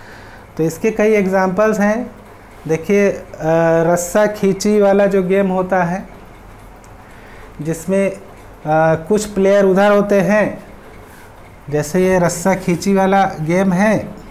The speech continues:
इसमें five player इधर हैं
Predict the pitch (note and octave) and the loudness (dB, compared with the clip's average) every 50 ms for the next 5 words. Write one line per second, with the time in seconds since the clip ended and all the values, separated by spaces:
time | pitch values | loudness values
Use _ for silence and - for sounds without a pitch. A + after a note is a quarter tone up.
0 | - - - - - - - - - - - - - - - - - - - - | -18 -18 -18 -18 -20 -20 -20 -20 -20 -20 -20 -20 -20 -20 -20 -20 -20 -20 -20 -20
1 | - - - - - - - D3+ D3+ D3 - - G3 G#3 G3+ G#3 G3+ - - E3+ | -18 -18 -18 -18 -18 -16 -8 -6 -6 -6 -4 -2 0 0 0 0 -2 0 2 4
2 | F3 G3 G3+ G3+ - - G3 G3 G3 G3+ G3+ G3 F#3+ F3+ F#3+ G3 G#3 G#3 G#3 G#3+ | 4 4 2 0 -2 -2 0 2 2 2 2 2 2 2 2 2 4 4 4 4
3 | G#3 G3 D3+ - - - - - | 4 2 0 -2 -4 -10 -16 -16